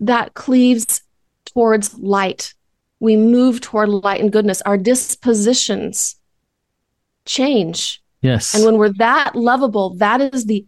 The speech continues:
Speaker 1: activating power of the atonement of Jesus Christ, that we have no more disposition to do that which is not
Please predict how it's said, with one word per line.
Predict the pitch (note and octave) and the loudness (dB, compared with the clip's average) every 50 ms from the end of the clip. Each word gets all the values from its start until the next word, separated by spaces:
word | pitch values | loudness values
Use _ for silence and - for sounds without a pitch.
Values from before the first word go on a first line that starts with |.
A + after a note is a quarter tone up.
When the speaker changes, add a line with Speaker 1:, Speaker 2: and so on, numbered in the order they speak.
| _ _ - | _ _ -4
Speaker 1:
activating | A3+ A#3+ C4+ - - B3 G#3+ G#3+ G3+ G3+ F#3 G3 F#3 | -2 -2 -2 -2 -4 -2 0 0 0 0 0 -2 -2
power | - - - A3+ A#3+ B3 A#3+ A3 | -2 -2 0 2 2 4 4 2
of | G#3 | 2
the | F#3+ G3+ | 0 -2
atonement | G3+ G3+ - G#3+ G#3+ G#3+ G#3+ G3+ G#3 | -4 -4 -2 0 0 0 0 -2 -4
of | G3 | -4
Jesus | G#3 G#3 G3 F#3+ G3 - | -4 -4 -4 -4 -6 -10
Christ, | - - - B3 A3 - F3 - - - _ _ _ _ _ _ _ _ _ - | -10 -6 -4 -4 -4 -4 -4 -8 -10 -12 _ _ _ _ _ _ _ _ _ -6
that | - F#3 - | -4 -4 -2
we | G3+ A3 | -2 -2
have | G3 - A3 A#3+ A#3 A#3+ A#3+ A3+ G#3+ | -4 -4 -2 -2 0 0 0 -2 -2
no | A3 G#3+ A3 A3 A3+ | 0 2 2 4 4
more | A3+ A3 A3 G#3 | 4 2 2 2
disposition | F3+ G3+ G#3 - - - G#3 G3 F#3 G#3+ A3 A3 - - G#3 F#3+ F3 F#3 - _ _ _ _ _ _ _ _ - | 0 -2 -2 -4 -4 -6 -6 -2 0 0 0 0 -2 -4 -4 -6 -8 -10 -14 _ _ _ _ _ _ _ _ -10
to | - - | -8 -8
do | G3+ - - A3 G3+ | -6 -4 -4 -4 0
that | F3+ G#3 G#3+ - - | 0 0 0 0 0
which | G#3+ G#3 G#3 - | -2 -2 -2 -4
is | G3 F#3 | -4 -2
not | F#3 F#3 F#3 F#3 G3 G3 - - - | 0 0 2 2 0 -2 -4 -8 -16